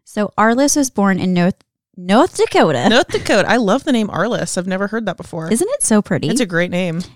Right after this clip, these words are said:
Speaker 1: So she was born in North Dakota on February twenty-second, nineteen fifty-five. So she's a Pisces.
Speaker 2: Pisces.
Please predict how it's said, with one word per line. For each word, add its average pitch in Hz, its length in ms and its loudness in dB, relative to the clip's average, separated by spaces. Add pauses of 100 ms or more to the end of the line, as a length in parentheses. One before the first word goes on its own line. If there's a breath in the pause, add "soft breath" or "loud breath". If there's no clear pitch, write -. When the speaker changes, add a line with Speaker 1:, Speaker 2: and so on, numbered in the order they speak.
(120)
Speaker 1:
So - 160 -2
she 226 140 2
was 208 140 2
born 214 220 0
in 254 120 0
North 208 260 -2
Dakota 175 360 -4
on 175 280 -4
February 190 420 -4
twenty-second, 208 760 -4
nineteen 180 340 -4
fifty-five. 175 680 -6
So - 140 -8
she's - 280 -8
a 220 160 -6
Pisces. 143 340 -6
Speaker 2:
Pisces. 196 520 -6